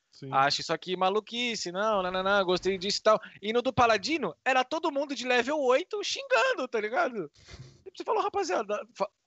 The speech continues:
Speaker 2: luta pelo seu, tá ligado? Deixa o meu lá, mano."
Speaker 1: Então, mas é, é, é
Speaker 2: Foi
Speaker 1: uma
Speaker 2: algo,
Speaker 1: parada
Speaker 2: tipo, insano. A galera ficou maluca com, com todo mundo tentou dar uma opinião sobre a sua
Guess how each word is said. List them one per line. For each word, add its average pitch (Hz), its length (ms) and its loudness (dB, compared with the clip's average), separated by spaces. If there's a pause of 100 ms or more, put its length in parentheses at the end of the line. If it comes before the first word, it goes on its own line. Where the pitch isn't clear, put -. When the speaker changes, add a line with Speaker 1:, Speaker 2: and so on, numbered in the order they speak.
(320)
Speaker 2:
luta 180 280 0
pelo 381 180 2
seu, 196 320 2
tá - 120 -6
ligado? 170 260 0
Deixa 151 220 -2
o 208 40 -6
meu 220 140 0
lá, 208 320 2
mano." 175 240 -8 (300)
Speaker 1:
Então, 185 440 0
mas 139 200 4
é, 175 140 8
é, 170 260 6
é - 40 4
Speaker 2:
Foi 165 180 4
Speaker 1:
uma 127 100 2
Speaker 2:
algo, 165 80 8
Speaker 1:
parada 185 320 6
Speaker 2:
tipo, 202 480 -6
insano. 208 680 -2
A 147 60 -2
galera 151 400 0 (160)
ficou - 220 -2
maluca 254 540 2
com, 247 200 -12 (500)
com 196 240 0 (260)
todo 226 300 6
mundo 220 240 2
tentou 190 460 2
dar 180 180 4
uma 175 120 2
opinião 170 380 -6
sobre 180 240 -4
a 190 80 6
sua 240 440 -4